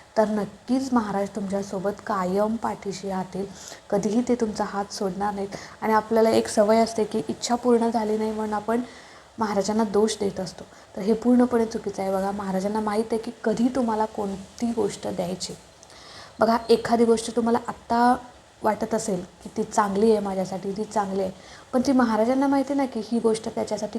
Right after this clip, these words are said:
कधी चांगली आहे. भले ती गोष्ट आत्ता तुम्हाला चांगली वाटते, पण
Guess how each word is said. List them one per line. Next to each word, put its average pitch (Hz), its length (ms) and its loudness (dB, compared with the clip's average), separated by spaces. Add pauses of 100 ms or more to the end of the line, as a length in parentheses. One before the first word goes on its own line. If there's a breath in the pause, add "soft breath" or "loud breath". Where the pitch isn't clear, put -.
(100)
कधी 208 180 2
चांगली 202 340 -4
आहे. 196 80 -2 (400 loud breath)
भले 226 260 6
ती 269 160 2
गोष्ट 240 300 2
आत्ता - 420 -2
तुम्हाला 247 440 2
चांगली 254 320 2
वाटते, 196 300 -4
पण 214 160 -2